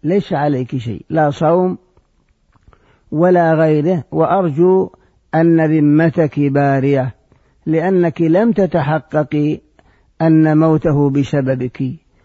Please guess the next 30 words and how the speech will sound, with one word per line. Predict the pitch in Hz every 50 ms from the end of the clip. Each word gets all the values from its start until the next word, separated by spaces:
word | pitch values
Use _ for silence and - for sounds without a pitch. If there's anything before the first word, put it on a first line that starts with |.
| _ _ _ _ _
ومثل | - 156 156 180 202 202 190 165 165 175 165 156
هذا | 160 185 185 180 170 165 170 185 190 185 170 180
لا | 214 320 302 262 185
يموت | 165 165 170 180 175 160 -
بها، | - - - 156 165 156 160 156
بمثل | 151 156 160 139 147 165 170 170 165 143 147 151
هذا | 156 151 156 147 147 139 139
السبب، | 131 - - 175 160 151 147 147 170 165 - - - _ _ _ _ _ _ _ _
مع | - 190 180 175 180 170 190
أنك | 170 165 156 156 156 - -
لم | 160 156 170 185 180
تعلمي | 147 180 143 147 151 151 151 151 151 143
عن | 135 143 151
المدة | 147 139 147 156 156 143 139 139 143 147 151 - _ _ _ _ _ _ _ _ _ _ - -
التي | 160 160 151 151 151 151 139 - 160 151 147 143 151 156
هي | 143
بين | 139 147 160 165 165 165 165 165 165 - _ _ _ _ _ _ _ _ _ _ -
انقلابك | 156 160 156 127 - 160 156 156 165 175 175 170 156 160 156 - 170
على | 156 135 139 147 156 151 143 147
وجهك | 151 151 147 135 117 147 170 147 - 165 165 170 - - -
على | 156 156 156 151
بطنك | 147 147 151 127 147 170 175 - - 180 185 -
وبين | - 147 151 151 147 143 156 156 160 160 160 - -
الوضع | - 151 147 139 147 165 170 165 156 - - 143
الذي | 151 147 147 143 147 151 143
بان | 135 151 160 160 156 147 143
فيه | 143 160 160 156 156
أن | - - 143 143 143 143
البنت | 139 139 135 139 160 165 165 156 - 151
ميتة. | 156 151 139 131 117 - 123 -